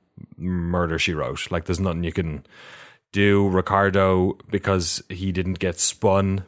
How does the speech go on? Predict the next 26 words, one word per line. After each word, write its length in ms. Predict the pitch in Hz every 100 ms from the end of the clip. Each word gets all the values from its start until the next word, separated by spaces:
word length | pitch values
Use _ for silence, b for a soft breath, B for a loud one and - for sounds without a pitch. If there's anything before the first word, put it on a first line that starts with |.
| -
but 240 | 90 -
went 300 | 90 92 92
offline, 800 | 76 92 90 98 98 110 123 117
was 160 | 104 95
at 100 | 90
least 340 | 95 95 -
able 240 | 95 92 90
to 100 | 95
keep 220 | 98 90
the 80 | 98
car 320 | 95 90 92
trundling 720 | - - 107 101 104 98 98
over 500 | 82 98 92 98 92 B B B B B
the, 480 | 85 95 92 87 85
the 140 | 92
stones 720 | 85 - 101 101 98 98 90
and 200 | - 98
into 240 | 92 90 95
an 80 | 90
escape 380 | - 95 90
road 260 | 98 90 90
and 140 | 90
rejoin 440 | 90 90 90 90 87
the 60 |
track. 540 | 87 131 127 131 - - -
Um, 540 | 87 87 87 87 80